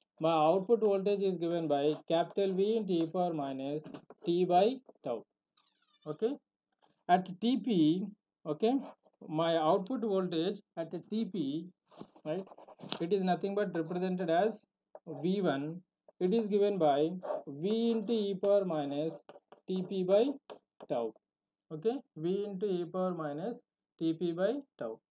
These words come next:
Okay, that T P, it is V one.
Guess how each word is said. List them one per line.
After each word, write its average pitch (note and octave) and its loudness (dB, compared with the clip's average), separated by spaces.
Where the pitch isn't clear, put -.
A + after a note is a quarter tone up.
Okay, D#3+ -4
that D3+ -2
T F#3 -4
P, F3 -2
it E3 -4
is F#3 2
V C#3 -2
one. B2+ -6